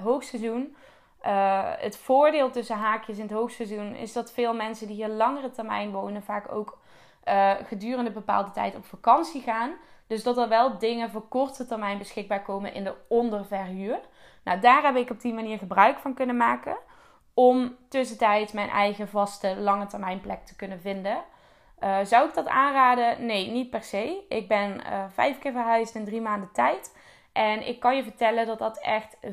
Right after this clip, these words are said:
veel meer energie heeft gekost dan dat ik in eerste instantie had voorzien of beoogd. Ehm,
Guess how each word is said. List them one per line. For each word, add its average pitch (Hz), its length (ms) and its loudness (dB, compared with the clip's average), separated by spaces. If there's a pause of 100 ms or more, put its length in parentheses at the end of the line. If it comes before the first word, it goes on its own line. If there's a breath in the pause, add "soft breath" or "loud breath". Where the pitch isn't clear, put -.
(120)
veel 294 320 0
meer 262 260 -4
energie 226 340 -8
heeft 214 140 -10
gekost - 420 -10
dan 196 100 -8
dat 202 100 0
ik 202 120 -8
in - 80 -12
eerste 208 340 -8
instantie 196 400 -6
had 208 220 -2
voorzien 226 460 -6
of 170 180 -10
beoogd. 196 640 -4 (480 soft breath)
Ehm, 180 500 -2